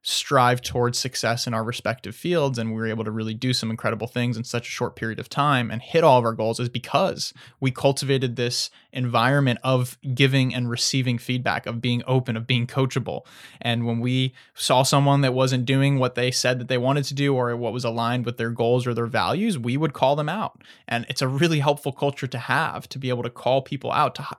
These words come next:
to hold them at their higher standard. And as a person, you gotta be also willing to take things with a grain of salt as well and understand that when you're receiving feedback from someone, that's external feedback. There's internal feedback that you get from yourself,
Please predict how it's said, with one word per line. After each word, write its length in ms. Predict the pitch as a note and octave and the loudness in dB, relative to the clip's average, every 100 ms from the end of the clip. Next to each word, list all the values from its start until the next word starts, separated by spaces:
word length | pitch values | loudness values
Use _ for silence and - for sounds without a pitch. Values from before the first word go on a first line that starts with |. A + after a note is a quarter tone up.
| - | -10
to 120 | C#3+ | -8
hold 180 | C#3 C3 | -4 -2
them 100 | B2+ | -2
at 80 | |
their 100 | A#2 | -2
higher 180 | C3+ A2 | -2 0
standard. 400 | B2+ C#3 C#3 A2 | -2 -4 -4 -4
And 80 | F#2 | 0
as 120 | D#3+ | 0
a 60 | C#3+ | -2
person, 560 | - C4+ A#3+ B2+ B2 B2+ - - - | -4 -4 -2 -4 -4 -6 -12 -20 -8
you 100 | C#3 | 0
gotta 180 | F3+ F3 | 2 2
be 120 | D3+ | 4
also 280 | D3 C#3+ C#3+ | 2 4 0
willing 220 | C3 C3 | 0 -2
to 80 | B2+ | -2
take 220 | - C3 | -2 -2
things 220 | C3 B2+ | -2 -2
with 140 | A#2+ A#2 | -2 -4
a 20 | |
grain 240 | A2+ A#2 | -2 -2
of 80 | A#2 | -2
salt 280 | - G2+ - | -2 -2 -4
as 120 | B2+ | -8
well 140 | D#2 | -6
and 80 | F#2+ | -4
understand 440 | A#2 A#2 - A#2 A2+ | -4 -4 -4 -4 -4
that 120 | G2+ | -6
when 100 | A#2 | -6
you're 100 | A#2+ | -4
receiving 440 | B2 - E3 D3 | -2 0 2 0
feedback 420 | C#3 C#3+ B2+ B2+ | 0 0 2 2
from 140 | - C3+ | 0 -4
someone, 300 | B2+ D#3 F#3 | -2 0 0
that's 180 | B2+ - | -2 -2
external 500 | C#3+ - - - C3+ | -6 -4 -4 0 0
feedback. 580 | C3+ - A#2+ - - - _ - _ | -2 -4 -6 -6 -8 -12 _ -20 _
There's 160 | A#2 | -8
internal 380 | - F#3 G3 F#3+ | -2 0 4 2
feedback 460 | F3+ F3+ E3+ E3+ - | 2 0 2 2 -2
that 100 | C#3 | -4
you 60 | |
get 160 | C3+ B2 | -2 -4
from 100 | A#2+ | -6
yourself, 500 | B2 - F3+ F#3 | -4 0 0 0